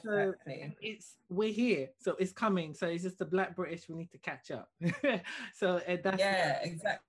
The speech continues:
Speaker 2: Yeah, and that's the thing is, like, um, I feel like in America they have so many different, they have more different types of Black stories being told, versus in the U K,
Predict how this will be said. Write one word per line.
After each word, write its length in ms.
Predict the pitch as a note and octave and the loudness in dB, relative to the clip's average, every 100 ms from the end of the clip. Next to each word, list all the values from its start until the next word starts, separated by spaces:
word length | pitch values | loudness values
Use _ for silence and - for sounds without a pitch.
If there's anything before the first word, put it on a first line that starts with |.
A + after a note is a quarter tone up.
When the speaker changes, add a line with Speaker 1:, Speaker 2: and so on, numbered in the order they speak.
| - - - | -20 -20 -10
Speaker 2:
Yeah, 420 | G#3+ D#4 E4+ A3 E3 | 2 4 6 4 2
and 100 | G3+ | 2
that's 180 | A#3 A#3+ | 0 0
the 100 | A#3 | -4
thing 460 | A#3 G3 C#3+ B2 | -2 -2 -2 -4
is, 160 | - C#3+ | -6 -2
like, 340 | C#3 C3 - - D3+ - | 0 0 -4 -12 -8 0
um, 520 | C3+ C3+ C3+ C#3+ C#3+ - _ _ _ _ _ _ _ _ | 2 2 0 -4 -4 -8 _ _ _ _ _ _ _ _
I 80 | F#3+ | -4
feel 220 | E3 B3 C#4 | -2 2 4
like 380 | B3 G3 E3 - - | 6 4 0 -6 -2
in 300 | F3+ F3 E3 | 0 0 0
America 840 | - D#3 D3+ E3 E3 D#3 D#3+ D#3 | 0 2 2 0 -2 -2 -2 -2
they 140 | C3 D3 | -4 -2
have 240 | D3 D3+ | -2 -4
so 240 | - F#3 | -2 -2
many 200 | G3+ A#3 | -2 -4
different, 420 | F#3+ F#3 F3+ D#3+ G3 | -6 -4 -2 -2 0
they 120 | A3+ | 0
have 180 | A#3+ F#3+ | 0 -2
more 260 | G3+ G3+ | 0 0
different 360 | F3+ D3 D3 - | 0 -2 -6 -8
types 220 | D3+ - | -6 -6
of 80 | D3 | -4
Black 180 | C3+ - | -6 -6
stories 320 | - C3+ C3+ | -8 -8 -8
being 220 | C#3+ C3 D3 | -8 -8 -10
told, 420 | - - D#3+ D3 D#3 | -8 -8 -10 -8 -2
versus 460 | E3 F3 F3 D3+ D3 | 0 0 -2 -2 -2
in 180 | G3 G#3+ | -2 -2
the 100 | G#3+ | -4
U 140 | F#3+ | -6
K, 560 | F#3 G3 E3 - D3 E3 | -4 2 2 2 -4 -8